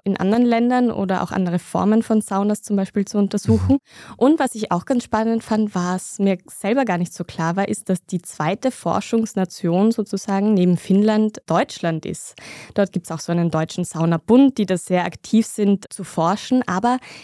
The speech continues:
Speaker 1: diese Institute sind halt nicht akademisch, sondern das sind
Speaker 2: Mhm.
Speaker 1: private Forschungseinrichtungen.
Speaker 2: Mhm.
Speaker 1: Und auch ansonsten ist Schwitzen ein sehr beliebtes Forschungsthema,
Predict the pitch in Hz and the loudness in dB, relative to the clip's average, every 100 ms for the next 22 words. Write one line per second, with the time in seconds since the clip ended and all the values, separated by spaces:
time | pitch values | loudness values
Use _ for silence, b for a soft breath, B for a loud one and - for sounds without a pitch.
0 | B 226 247 220 208 - - 214 208 - | B -2 0 -2 -2 -2 -2 -2 -2 -2
1 | 190 175 175 170 - - 175 - 160 156 | 2 2 2 -2 -4 -2 -2 2 2 2
2 | 151 170 170 170 - 175 - 185 143 - | 0 -2 0 0 0 -2 0 0 0 -4
3 | 165 - - - 170 - 165 160 165 - | -8 -6 -6 -6 -10 -6 -6 -4 -6 -4
4 | 175 170 160 87 92 92 B B 254 208 | -4 -2 -4 -8 -10 -12 B B 2 4
5 | 214 208 180 180 - - 247 196 - - | 2 2 2 0 0 2 2 2 -4 -12
6 | - - 185 - - 185 175 160 165 170 | -18 -2 -2 -2 -4 0 0 0 -2 0
7 | 180 - 180 170 165 185 175 - 180 185 | -2 -4 -6 -2 -2 -4 -6 -2 0 0
8 | 185 | -2